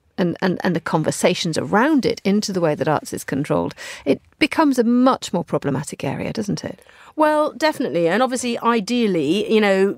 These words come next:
Speaker 2: people would be selected to run theatres because they're good at running theatres and they're good at putting on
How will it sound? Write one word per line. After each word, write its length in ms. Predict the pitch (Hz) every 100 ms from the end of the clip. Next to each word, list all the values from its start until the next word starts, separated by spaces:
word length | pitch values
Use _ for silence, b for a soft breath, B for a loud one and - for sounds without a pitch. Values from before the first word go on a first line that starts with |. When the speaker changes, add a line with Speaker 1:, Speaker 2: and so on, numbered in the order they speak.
| 196
Speaker 2:
people 320 | 226 226 214 196
would 120 | 185
be 100 | 185
selected 480 | - 185 - 170 -
to 100 | 180
run 360 | 175 165 -
theatres 500 | - - 170 151 147
because 340 | 180 175 180 170
they're 180 | 180
good 460 | 170 185 160 196 175
at 100 | 139
running 240 | 175 175
theatres 520 | 160 214 185 - 147 170
and 120 | 165
they're 140 | 175
good 220 | 165 180
at 100 | 170
putting 320 | - 190 170 165
on 160 | 165